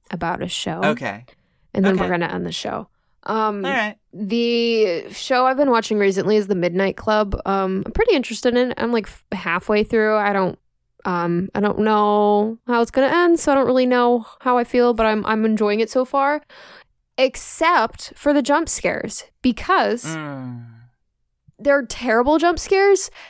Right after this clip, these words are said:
Speaker 1: They are, um, just, one, never, they're always anticipated, and not, like, the sort of anticipation where it's like, "Oh no, what's gonna happen?" It's kind of just, like, you already see something scary,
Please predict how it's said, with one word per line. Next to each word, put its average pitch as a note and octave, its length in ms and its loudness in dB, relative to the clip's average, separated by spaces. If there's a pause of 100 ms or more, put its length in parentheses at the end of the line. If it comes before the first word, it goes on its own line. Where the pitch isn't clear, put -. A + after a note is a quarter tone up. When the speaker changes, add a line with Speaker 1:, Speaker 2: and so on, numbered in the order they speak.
Speaker 1:
They B3+ 480 4 (100)
are, A3+ 640 2
um, A3 500 0
just, - 400 0 (640)
one, C4 480 0 (420)
never, A#3+ 440 0 (920)
they're D4+ 300 0
always G#4+ 300 6
anticipated, C#4 1160 0
and B3+ 120 2
not, F4 200 2
like, F#4 200 0
the C#4+ 100 -2
sort B3+ 200 2
of A#3 80 -2
anticipation A3 680 0
where G#3 100 4
it's G#3 120 -2
like, G#3+ 140 0
"Oh C#4+ 280 4
no, D4 280 4
what's D4 180 4
gonna D4+ 220 2
happen?" C#4+ 300 2
It's - 160 -2
kind D4 180 0
of C#4+ 60 -2
just, C4 220 0
like, C4+ 280 0 (380)
you B3+ 220 2
already D4 360 4
see C4+ 280 2
something C4+ 460 2
scary, A#3 760 2